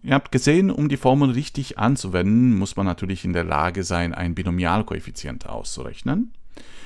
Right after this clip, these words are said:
Dann war das natürlich nur ein Einstiegsvideo in das Thema Bernoulli-Experimente beziehungsweise Binomialverteilung. Es gibt noch viel, viel mehr interessante Sachen auf Klausur beziehungsweise Abiturniveau.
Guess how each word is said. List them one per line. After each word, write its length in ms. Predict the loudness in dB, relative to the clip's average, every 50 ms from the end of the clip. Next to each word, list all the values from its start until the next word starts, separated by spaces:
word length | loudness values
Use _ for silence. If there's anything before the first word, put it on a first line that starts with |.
| -16 -16 -16 -16 -16 -16 -16 -8 0
Dann 260 | 4 6 6 6 6
war 140 | 6 6 6
das 200 | 6 6 4 4
natürlich 360 | 2 2 2 2 0 2 4
nur 240 | 6 6 6 6 6
ein 200 | 4 4 4 4
Einstiegsvideo 720 | 4 4 4 4 4 2 -2 -6 -6 -4 -2 0 2 2 2
in 80 | 2
das 160 | 0 -2 -2
Thema 240 | -2 0 0 0 0
Bernoulli-Experimente 1120 | 2 0 0 2 4 4 4 4 4 2 0 -4 -6 -4 -4 -4 -2 -2 -2 -4 -4 -4
beziehungsweise 680 | -4 -4 -6 -4 -4 -4 -4 -4 -2 -2 -2 -2 -2 -4
Binomialverteilung. 1120 | -4 -2 0 0 2 2 2 2 2 0 -2 -6 -6 -6 -10 -10 -6 -2 -2 -2 -2 -2 -8 -20 -20 -20 -20 -20 -20 -20 -20 -20 -10 -2
Es 200 | -2 -2 0 0
gibt 240 | 0 0 2 6 8
noch 380 | 8 10 8 8 4 0 -12
viel, 320 | -14 -10 -4 -2 0 0 0
viel 840 | -2 0 2 4 6 6 6 8 8 8 8 8 6 6 4 2 0 -4
mehr 460 | -2 0 2 4 4 6 6 6 4 4
interessante 600 | 2 0 0 0 -2 -2 0 2 2 2 0 0
Sachen 480 | 2 2 2 2 2 2 2 2 2
auf 300 | 0 0 0 0 0 0
Klausur 520 | 0 0 2 2 2 0 0 2 2 2 2
beziehungsweise 920 | 0 -4 -4 -4 -2 -2 -2 -2 -2 -2 -2 -2 -2 0 -2 -2 -2 -2
Abiturniveau. 840 | -4 -4 -4 0 2 4 4 4 4 2 -4 -6 -4 -4 -2 -2